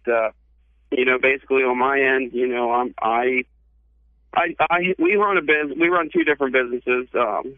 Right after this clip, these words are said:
J C's got Pine Creek Productions, and I have, uh, a business called Open Ridge Media, and, uh, we kinda work, we work together pretty closely, um, and we do a lot of different projects together, and I handle the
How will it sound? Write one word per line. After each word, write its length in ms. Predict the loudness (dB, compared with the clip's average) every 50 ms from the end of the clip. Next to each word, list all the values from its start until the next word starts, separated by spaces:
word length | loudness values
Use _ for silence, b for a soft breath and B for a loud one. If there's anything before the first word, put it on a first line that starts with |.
| _
J 200 | -2 0 0 0 0
C's 160 | -2 -4 -2
got 220 | 0 0 0 0 -2 -6 _ _
Pine 200 | -2 -2 0 0
Creek 180 | -2 -2 -2 -4 -2
Productions, 520 | _ -2 0 0 -2 -2 -4 -6 -4 -4 -2
and 120 | -2 -2
I 120 | -2 -2 -2
have, 260 | 0 0 0 -2 -2 -4 -2
uh, 240 | -2 0 0 -2
a 40 | -2
business 320 | 0 -2 -2 -2 -2 -8 -6 _
called 160 | -2 0 0
Open 220 | -2 -2 -2 -2
Ridge 240 | -2 0 -2 -2 -2
Media, 400 | -2 -2 0 0 0 0 0 -2
and, 160 | -4 -6 -10 -12 _ _ _ _ _ _ _ _ _ _ -8 -4 -2
uh, 160 | 0 0 0
we 80 | 0 0
kinda 220 | 0 0 0 2
work, 240 | 2 2 0 0 -4 -14 -20 -20 -20 _
we 140 | -4 -4 0
work 240 | 0 0 -2 -2 _
together 560 | -4 -2 0 0 0 2 2 0 0 -2 -4 _ -6
pretty 200 | -4 -4 -4 -4
closely, 600 | -4 -2 -2 0 0 -2 -4 -2 -2 -2 -2 -4 -8 _ _ -6
um, 420 | -4 -2 -2 -2 -2 -4 -6 -8 -8 -8
and 200 | -8 -6 -4 -4
we 80 | -4
do 160 | -2 -2 -2
a 40 | 0 0
lot 140 | 0 -2
of 60 | -2 -4
different 240 | -8 -8 -10 -6
projects 520 | -2 0 0 0 0 0 -2 -2 -2 -4 _ _
together, 440 | -6 -2 -2 0 0 2 0 0 0
and 120 | -2 -6 B B B B _ _ _ _ _ _ _ _ -4
I 140 | -2 -2 -2 0
handle 380 | 0 0 0 2 0 0 0 0
the 380 | 0 0 2 2 2 2 0